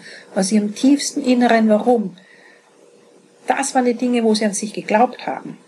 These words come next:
trotz vieler Fehlschläge. Und wenn du jetzt in deinem Leben mal zurückdenkst, hast du ganz sicher auch viele solche Dinge schon gehabt. Was wolltest du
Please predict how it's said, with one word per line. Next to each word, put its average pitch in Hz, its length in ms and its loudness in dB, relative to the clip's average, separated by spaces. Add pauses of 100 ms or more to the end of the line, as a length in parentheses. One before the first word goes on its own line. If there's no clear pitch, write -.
(480)
trotz - 360 0
vieler 214 280 0
Fehlschläge. 190 760 -8
Und 196 180 -6
wenn 214 200 0
du 269 160 2
jetzt 269 220 0
in 220 220 -2
deinem 240 360 2
Leben 240 320 0
mal 214 200 2
zurückdenkst, 214 880 -2
hast 220 240 -4
du 240 40 -6
ganz 240 300 -2
sicher 226 300 -2
auch 220 220 2
viele 247 300 -2
solche 220 320 -4
Dinge 220 300 -2
schon 196 220 -6
gehabt. 185 340 -4 (760)
Was 240 420 0
wolltest 240 460 -4
du 233 100 -10